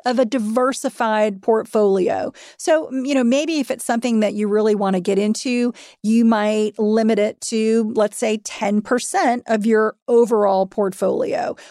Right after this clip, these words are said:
Or maybe if you, you know, really want to do more, you could go fifteen percent, maybe up to twenty percent. But for most people, I would say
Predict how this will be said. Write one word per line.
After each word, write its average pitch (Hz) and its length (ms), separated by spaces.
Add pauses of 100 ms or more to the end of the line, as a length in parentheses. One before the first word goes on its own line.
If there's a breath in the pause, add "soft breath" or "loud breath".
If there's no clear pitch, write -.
(120 loud breath)
Or 269 220
maybe 226 420
if 254 140
you, 254 340
you 233 60
know, 226 100
really 240 320
want 240 200
to 226 60
do 233 140
more, 220 300
you 233 160
could 208 160
go 214 280
fifteen 220 480
percent, 208 480
maybe 196 380
up 247 120
to 262 80
twenty 311 340
percent. 226 500 (260 loud breath)
But - 100
for 427 120
most 370 340
people, 214 400
I 277 120
would 285 180
say 240 420